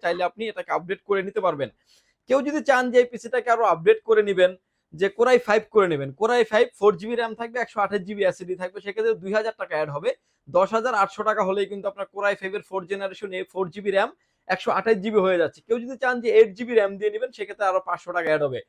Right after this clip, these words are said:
অর্থাৎ এগারো হাজার তিনশো টাকা পেয়ে যাচ্ছেন আপনি Core আই ফাইভ এর ফোর্থ জেনারেশন, এইট জিবি র্যাম, একশো আঠাশ জিবি এসএসডি দিয়ে। খুবই চমৎকার এই পিসিটি এবং এসপি এবং Lenovo থাকবে আজকের এই ভিডিওতে, আপনার মতো করে চাইলে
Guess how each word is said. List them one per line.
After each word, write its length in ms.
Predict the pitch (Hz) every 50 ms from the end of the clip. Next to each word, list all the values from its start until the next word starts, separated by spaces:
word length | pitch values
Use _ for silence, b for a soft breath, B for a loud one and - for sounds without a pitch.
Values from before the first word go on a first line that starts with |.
| _ _ _ _ - - 185
অর্থাৎ 200 | 190 - 247 247 - - 202
এগারো 200 | 214 233 247 240 226
হাজার 160 | 226 233 233 - -
তিনশো 220 | 233 226 - 226 220 233
টাকা 120 | 214 220 - -
পেয়ে 160 | 214 202 196
যাচ্ছেন 220 | 190 185 - 190 196 190
আপনি 120 | - 190 190 _
Core 160 | - 214 226 233
আই 60 | 226 - -
ফাইভ 140 | 196 196 196 214
এর 60 | 196 _
ফোর্থ 180 | - 214 220 208 165 202
জেনারেশন, 460 | 196 196 180 170 160 - 208 233 269 339 - _ _ _ _ _ _ -
এইট 200 | - 190 214 226 190 175
জিবি 180 | 208 233 240 233
র্যাম, 180 | 220 233 262 247 220 202
একশো 180 | - - 220 190 185
আঠাশ 180 | 185 - 196 190 165
জিবি 160 | 185 196 185 190 180
এসএসডি 300 | 170 - 202 185 190 190 175
দিয়ে। 100 | 220 262 247 _
খুবই 180 | - 190 202 208 -
চমৎকার 360 | 214 214 214 214 214 - 214 208
এই 60 | 208 208
পিসিটি 240 | 214 - 226 226 226 214
এবং 100 | 214 214 196 202
এসপি 280 | 202 196 - _ - 202 196 190
এবং 100 | 185 196 190 185
Lenovo 280 | 190 202 202 208 196 196 - 175
থাকবে 220 | 165 165 160 175 143 160
আজকের 260 | - - - 185 180 180
এই 60 | 170 160
ভিডিওতে, 340 | 175 170 180 175 175 - 240 - - _ _ _ _ _ - 160
আপনার 200 | - - 208 202 202
মতো 140 | 202 202 202 190
করে 120 | 208 196 170 185
চাইলে 160 | 180 170